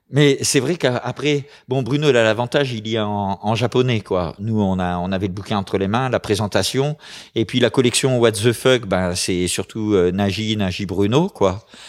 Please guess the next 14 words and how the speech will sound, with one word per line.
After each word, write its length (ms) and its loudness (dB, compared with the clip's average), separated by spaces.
Comme, 220 0
euh, 260 2
l'histoire 400 -2
du 200 -6
geek, 340 -2
euh, 400 2
ça 160 0
c'est, 320 2
euh, 260 0
Naji 380 -2
qui 140 -6
l'a 100 2
découvert. 580 0
Euh, 300 -6